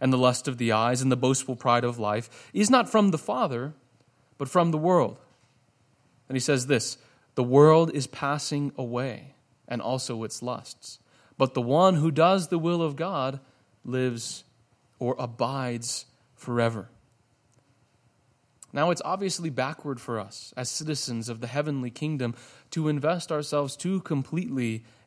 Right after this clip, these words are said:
in this world which is passing away. Instead,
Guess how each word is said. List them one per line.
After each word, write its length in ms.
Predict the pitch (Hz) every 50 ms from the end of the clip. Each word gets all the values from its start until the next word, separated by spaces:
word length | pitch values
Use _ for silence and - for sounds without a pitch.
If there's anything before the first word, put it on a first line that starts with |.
| _
in 160 | - 127 127
this 220 | 127 135 139 - -
world 500 | 127 127 139 131 113 104 101 101 104 - _ _ _ _ _ _ _ _ _ _
which 200 | - 123 - -
is 60 | 123
passing 440 | - - 131 123 123 123 - 123 117
away. 360 | 110 113 123 135 123 117 135 - _ _ _ _ _ _ _ _ _ _ _ _ _ _ _ _ _ _ _ _ _ _ _ _ _ _ -
Instead, 560 | 131 131 - - - 175 180 147 151 170